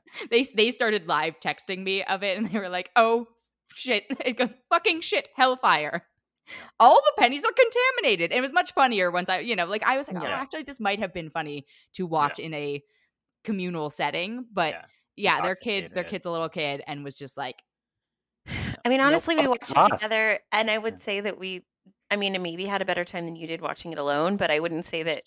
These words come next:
Speaker 1: No,
Speaker 3: it
Speaker 1: it's not
Speaker 3: was
Speaker 1: that you'd have
Speaker 3: an
Speaker 1: a good
Speaker 3: excellent
Speaker 1: time.
Speaker 3: time,
Speaker 1: Yeah.
Speaker 3: you know?
Speaker 1: No,
Speaker 2: Yeah.
Speaker 1: no, no.
Speaker 2: And I was sober, and I was like, you know, it was like, I think it
Speaker 3: Yeah.
Speaker 2: could have been more enjoyable if I wasn't. But
Speaker 3: Yeah,
Speaker 2: what
Speaker 3: that's
Speaker 2: can you do?
Speaker 1: Um, no, it's not.
Speaker 2: <laughs> Confirm, confirm reports.
Speaker 1: Can confirm.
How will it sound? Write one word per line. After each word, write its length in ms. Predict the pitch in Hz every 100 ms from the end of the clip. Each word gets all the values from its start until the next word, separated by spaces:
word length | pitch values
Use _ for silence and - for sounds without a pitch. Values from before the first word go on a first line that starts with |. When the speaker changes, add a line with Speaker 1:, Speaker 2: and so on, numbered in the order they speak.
| - - - -
Speaker 1:
No, 220 | 262 165
Speaker 3:
it 60 |
Speaker 1:
it's 80 | 202
not 120 | 294
Speaker 3:
was 20 | 294
Speaker 1:
that 120 | 208
you'd 80 | 185
have 100 | 165
Speaker 3:
an 20 |
Speaker 1:
a 40 |
good 280 | 160 185 165
Speaker 3:
excellent 180 | 147 127
Speaker 1:
time. 240 | - 147
Speaker 3:
time, 160 | - 175 _
Speaker 1:
Yeah. 200 | 180 156
Speaker 3:
you 140 | 170 165
know? 140 | 170
Speaker 1:
No, 0 |
Speaker 2:
Yeah. 180 | 160 135 -
Speaker 1:
no, 60 | - -
no. 80 | - _ _ _ _ _
Speaker 2:
And 100 | 143
I 40 | 147
was 120 | 131
sober, 420 | - 87 85 85
and 100 | 82
I 40 | 82
was 160 | 85
like, 180 | 85 -
you 80 | 82
know, 100 | -
it 60 | 92
was 160 | 98 -
like, 120 | - _ -
I 80 | 90
think 160 | 92
it 100 | 87
Speaker 3:
Yeah. 40 | -
Speaker 2:
could 100 | -
have 80 | -
been 180 | -
more 120 | - -
enjoyable 340 | - - -
if 20 | 71
I 80 |
wasn't. 260 | 69 69 - _ _ _ _ -
But 240 | 107 - _
Speaker 3:
Yeah, 80 | -
Speaker 2:
what 120 | - -
Speaker 3:
that's 0 |
Speaker 2:
can 100 | 208
you 60 |
do? 140 | 240 240
Speaker 1:
Um, 240 | 254 262 _ _ 247
no, 460 | 277 269 226 175 -
it's 180 | 214 214
not. 300 | 190 143 147 _ - _ _ - _ - - - - 190 -
Speaker 2:
<laughs> 480 | 240 220 226 233 240
Confirm, 320 | 233 247 226 - 202 311
confirm 340 | 190 - 196 -
reports. 480 | - - - - 254
Speaker 1:
Can 220 | 277 285
confirm. 640 | 311 294 240 190 185 196